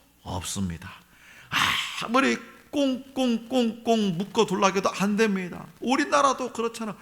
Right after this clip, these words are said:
얼마나 세국 정책 많이 했습니까? 서양 문물, 특히 복음이 들어와가지고 그 얼마나 처음에 신자들이 많이 죽어나갔습니까? 그러면 그렇게 많이 죽였으면 다 없어졌어야죠.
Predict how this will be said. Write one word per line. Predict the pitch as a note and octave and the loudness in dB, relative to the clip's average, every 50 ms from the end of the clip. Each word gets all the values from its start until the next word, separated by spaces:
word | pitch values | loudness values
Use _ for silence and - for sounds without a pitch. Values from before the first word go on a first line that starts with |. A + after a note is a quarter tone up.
| - - - - | -20 -16 -2 6
얼마나 | C3+ G#3 D4 D#4 D4+ D#4 D4+ C#4+ C4+ C4 B3 B3 A#3 G#3+ | 8 10 10 10 8 8 8 10 10 10 10 8 6 4
세국 | - - B3+ C4 - C4 G3+ - | 4 2 2 2 2 -2 -4 -2
정책 | - A#3 G#3+ - - G#3 G3+ | -4 -4 -4 -2 -4 -4 -4
많이 | F#3+ G3 G3+ G3+ G3+ G#3 | -2 -4 -4 -4 -4 -4
했습니까? | G3 F#3+ - G3 F#3+ F#3+ - - G3+ F#3+ F3 - - - | -6 -6 -6 -8 -8 -8 -6 -6 -6 -6 -8 -10 -16 -18
서양 | - - - - C4+ B3+ B3+ B3 A3+ A3 | -10 -6 4 6 8 8 8 6 2 2
문물, | G#3 G3+ G3 G3 G3 F#3+ F#3 F#3 | 2 2 2 2 2 2 0 -2
특히 | - - - - A#3+ A3+ G#3+ - - - - | -4 -10 -8 -4 -4 -4 -4 -4 -10 -12 -2
복음이 | - G3+ G3 G3+ A3+ G#3+ G#3+ G#3+ | -2 0 0 2 0 0 0 0
들어와가지고 | - F3+ G3 G3 F#3 F#3 F#3+ F#3+ F3+ F3 F#3 F3+ G3 F#3+ - - - - - - - - - - - - - | 0 2 4 4 4 4 2 0 0 0 0 -2 -2 -2 -4 -12 -18 -16 -14 -12 -12 -12 -12 -14 -20 -12 -6
그 | - - A#3 A#3 - - - | -2 0 0 0 -2 -4 0
얼마나 | - D3+ G3+ C#4 D4+ D#4+ E4 D#4+ D4+ D4 C4+ B3 | 6 8 8 8 8 6 6 8 8 8 8 8
처음에 | - - C#4 C#4 C4+ C4 A#3+ A#3 G#3 | 6 6 6 8 8 8 8 6 6
신자들이 | F#3 - - B3+ D4 A3+ B3 A3+ F#3 G3+ G3 | 4 4 -2 -2 4 6 4 6 6 4 2
많이 | F3+ E3 D#3 D#3 C#3+ | 4 2 0 0 -2
죽어나갔습니까? | - - C#3+ C#3 C#3+ C#3+ C#3 B2+ B2+ - - - G#2+ G2 F#2+ - _ _ _ _ - _ _ _ _ _ _ _ _ _ _ _ _ _ _ | -6 -6 -4 -4 -4 -4 -4 -6 -6 -8 -10 -12 -12 -12 -12 -14 _ _ _ _ -20 _ _ _ _ _ _ _ _ _ _ _ _ _ _
그러면 | - - F3 F3+ F3 E3 D#3 C#3 | -2 0 2 4 4 2 2 0
그렇게 | - - G3 - - F3 | 0 -2 -2 -2 -2 -2
많이 | D3+ D3+ D3 D3 C#3+ B2 | 0 0 0 0 -2 -4
죽였으면 | - - - D#3+ D#3 C#3 - - A#2+ B2 B2 B2 A#2 A2+ - - _ _ _ _ _ | -6 -8 -6 -6 -6 -6 -6 -8 -8 -8 -8 -8 -10 -12 -16 -20 _ _ _ _ _
다 | - - - A#3+ | -12 -6 -4 -4
없어졌어야죠. | B3+ B3+ - - C#4+ C4 D#4+ D4+ C#4 - - D4+ D#4 D4+ D4+ D#4 - D#4 C#4+ | -4 -4 -4 -8 -8 -8 -8 -10 -10 -10 -12 -12 -12 -12 -12 -12 -12 -14 -14